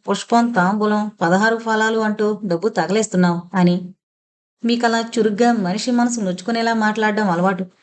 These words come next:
డబ్బు తెచ్చినామెకి పూలరథం పట్టారేంటి మీరు? ఆడవాళ్ళన్నాక ఏదో నోము వ్రతం ఉండవు" అనేది. నాలుగు రోజుల తర్వాత కానీ ఆ విషయమై చర్చ మానేది కాదు శాంత. రోజులు దొర్లిపోతున్నాయి.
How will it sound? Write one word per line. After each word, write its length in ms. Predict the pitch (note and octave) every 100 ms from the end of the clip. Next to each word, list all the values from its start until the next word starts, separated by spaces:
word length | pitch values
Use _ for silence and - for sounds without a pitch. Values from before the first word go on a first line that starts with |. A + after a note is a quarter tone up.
| _ _ -
డబ్బు 260 | F#3+ F#3
తెచ్చినామెకి 560 | A3+ B3+ B3 A#3+ A#3+ A#3+
పూలరథం 480 | A#3+ F#3 F#3+ A#3 A#3+
పట్టారేంటి 440 | A#3+ A#3+ B3 B3
మీరు? 400 | B3 A#3+ G3+ F#3 - -
ఆడవాళ్ళన్నాక 640 | F3 E3+ G3+ A3+ G#3+ F3+ F3+ B3+ C#4
ఏదో 360 | F#3+ F#3 G3+
నోము 440 | A3 F3+ F#3 A3 A#3
వ్రతం 320 | G#3 G#3+ A3+
ఉండవు" 360 | F#3 A3 C4 -
అనేది. 440 | F3 E3+ F3 F3+ - _ _ _ _ -
నాలుగు 340 | A3+ A3+ A3+ G3+
రోజుల 280 | G3 A3+
తర్వాత 340 | A#3+ A#3 A3 G#3+
కానీ 420 | G#3 F3+ G#3+ A#3+
ఆ 160 | A3 G3+
విషయమై 480 | F3 E3+ G#3+ G#3+ G#3+ G#3+
చర్చ 200 | E3 G#3+
మానేది 420 | G3+ E3+ F#3 G#3+
కాదు 280 | G#3+ G3 F3+
శాంత. 380 | F3+ F3 E3+ F3+ F3+ - _ _ -
రోజులు 380 | A3 G#3 A3 A#3+
దొర్లిపోతున్నాయి. 840 | F#3 F3 A3 G3+ F3+ F3 F3+ F3+